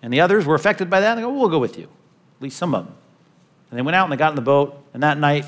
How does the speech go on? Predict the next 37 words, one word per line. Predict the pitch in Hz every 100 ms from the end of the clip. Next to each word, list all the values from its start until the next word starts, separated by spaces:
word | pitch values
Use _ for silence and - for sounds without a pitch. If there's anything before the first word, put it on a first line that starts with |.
| -
they | 135
caught | 127 113
nothing. | 113 85 - _ _ _ _ -
So, | 143 - - - _ _ _ _ _ _ _ _ _ _ -
Peter | 247 269
wants | 240 202
to |
go | 190
back | 190 175 165
to |
fishing. | 151 202 - 139
At | 165
least | 208 -
it | 135
seems | - 254 233
like | 180 185
that's | 180 175
what's | 170
happening | 196 - 151 135
here. | 131 143 208
And | 165 151
Jesus | 131 160 262 254 202 -
is | -
gonna | 190 165
show | - 185
up | 160
and | 165
go, | 160
"No, | 170 180
no, | 175
no, | 151
I | 151
don't | 170
want | -
you | 151
doing | 151 107
that. | 90